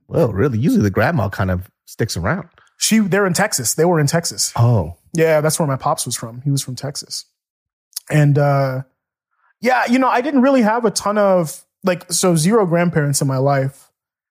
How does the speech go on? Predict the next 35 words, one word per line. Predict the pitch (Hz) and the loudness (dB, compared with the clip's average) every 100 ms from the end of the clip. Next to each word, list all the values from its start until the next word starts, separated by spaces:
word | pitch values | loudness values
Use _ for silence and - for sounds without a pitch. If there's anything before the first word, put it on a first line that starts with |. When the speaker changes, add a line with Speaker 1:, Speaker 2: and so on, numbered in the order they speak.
| _ | _
Speaker 2:
My | - 160 | -4 -2
really, | 160 170 233 202 165 156 | 2 2 4 4 2 0
like, | 160 147 139 - _ _ - | -2 0 -2 -10 _ _ -2
I | |
have | 151 165 | 0 2
my | 160 143 | 0 0
mom, | 139 151 185 214 247 277 _ _ _ _ - | 0 2 2 2 0 -2 _ _ _ _ -6
my | 151 139 | -4 -2
aunt, | 165 185 165 | 0 -2 -2
my | 156 | -2
uncle, | 156 165 | 0 0
and | 151 | 0
my | 131 | -2
cousins. | - 120 117 - | -4 -4 -6 -4
That | 147 139 | -2 -2
was | 135 | -2
my | 127 | -4
family. | 120 120 123 120 131 _ _ _ _ _ _ | -6 -6 -6 -10 -16 _ _ _ _ _ _
My | 160 156 | -6 0
mom | 170 269 220 | 0 2 2
was, | 160 | 0
like, | 151 - | 0 -2
the | |
person, | 143 - 165 156 | -4 -2 -2 0
though, | 151 | 0
I | 143 | 0
really | 135 165 156 | 2 4 2
connected | 143 143 131 - 127 | 0 -2 -2 -6 -6
with | 135 131 | -6 -6
on, | |
like, | 127 127 | -6 -6
a | |
deep, | 120 127 - | -4 -6 -6
deep | 135 - | -10 -8
level. | 120 127 123 | -14 -14 -18